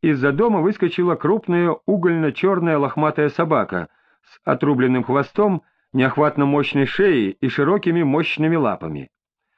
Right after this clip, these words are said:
Она басисто-раскатисто гавкнула, словно предупреждая о своём появлении. Однако никакой вражды к незнакомому человеку, пришедшему с хозяином, она не выказала.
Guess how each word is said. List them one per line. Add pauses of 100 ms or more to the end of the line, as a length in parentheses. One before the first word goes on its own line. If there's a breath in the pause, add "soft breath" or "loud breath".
(540)
Она
басисто-раскатисто
гавкнула, (200 soft breath)
словно
предупреждая
о
своём
появлении. (540)
Однако
никакой
вражды
к
незнакомому
человеку, (320)
пришедшему
с
хозяином,
она
не
выказала.